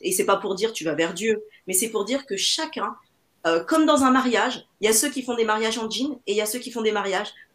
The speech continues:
comme Cornel, <laughs> voilà, avec cette tenue. Ça n'est pas lié à qu'est-ce qu'on montre. Je pense que c'est plus la société qui nous a fait nous regarder, alors qu'en fait, là-dessus, chacun vient avec sa façon de voir. Et après, Dieu, par contre,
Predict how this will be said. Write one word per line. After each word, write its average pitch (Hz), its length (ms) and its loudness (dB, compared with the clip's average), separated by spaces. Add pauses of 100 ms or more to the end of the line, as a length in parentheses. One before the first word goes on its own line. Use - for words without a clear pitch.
comme 175 180 -6
Cornel, 160 500 -8 (120)
<laughs> 247 880 4
voilà, 165 340 -2 (300)
avec 208 320 0
cette 214 220 0
tenue. 226 240 -2 (360)
Ça 277 240 0
n'est 277 160 4
pas 294 180 8
lié 233 520 -2
à 185 240 4 (260)
qu'est-ce 277 240 0
qu'on - 120 -10
montre. 202 320 -6
Je 190 100 -2
pense 262 180 -4
que - 60 -10
c'est - 120 -16
plus - 160 -4
la 190 80 -6
société 240 480 -2
qui 220 140 -12
nous 180 120 -8
a 185 80 -4
fait 175 140 -2
nous 196 180 -2
regarder, 170 600 -4 (180)
alors 170 240 -4
qu'en 185 180 -8
fait, 208 200 -6
là-dessus, 185 400 -4 (160)
chacun 180 420 -4
vient 147 360 -10
avec 147 260 -8
sa 135 140 -6
façon 151 300 -6
de 151 80 -8
voir. 165 220 -4 (180)
Et 151 80 -4
après, 262 380 -2
Dieu, 170 260 -4
par 165 220 -6
contre, - 320 -8